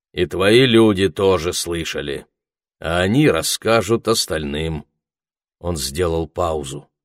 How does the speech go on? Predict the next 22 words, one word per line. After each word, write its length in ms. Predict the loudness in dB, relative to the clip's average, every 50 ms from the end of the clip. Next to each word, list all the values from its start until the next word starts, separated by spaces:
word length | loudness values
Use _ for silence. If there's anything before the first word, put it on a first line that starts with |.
| _ _ _ _ _ _ _ _ _ _ _ _ _ _ _ _ _ _ _ _
«В 160 | _ -20 _
те 220 | -6 -2 -2 -2
дни, 400 | -2 -4 -4 -4 -2 0 -2 -2
когда 480 | -2 -6 -6 -6 -4 -2 -2 0 0 -2
я 40 | -2
был 260 | 0 0 0 0 0
один 460 | 0 -2 -2 -4 -4 -4 -2 -2 -4
на 100 | -4 -4
Солончаке, 1000 | -4 -4 -4 -2 -2 -4 -4 -6 -8 -8 -10 -10 -10 -8 -6 -4 -4 -4 -6 -8 _ _ _ _ _ _ _ _ _ _ _ _ _ _ _ _ -6
то 140 | -4 -2
спрашивал 800 | -2 -2 -4 -2 0 2 2 2 2 0 -2 -2 0 0 0 -2
себя, 500 | -4 -6 -6 -6 -4 -4 -2 -2 -4 -4
как 360 | -4 -2 -2 0 -2 -2 -4
так 340 | -4 -2 -2 -2 -2 -6 _
получилось, 880 | -6 -4 -4 -4 -4 -6 -6 -6 -4 -2 -2 -2 -4 -6 -8 -10 -10 -12 _ _ _ _ _ _ _ _ _ _
что 300 | -16 -12 -6 -4 -2 0
вы 140 | 2 2 2
оказались 800 | 2 2 0 -2 -4 -2 0 0 0 0 0 -2 -4 -6 -8 -8
у 100 | -8 -6
меня 440 | -6 -4 -4 -4 -4 -2 -2 -2 -2
на 180 | -2 -4 -4 -6
пути, 640 | -6 -8 -8 -8 -8 -8 -8 -8 -6 -8 -10 -12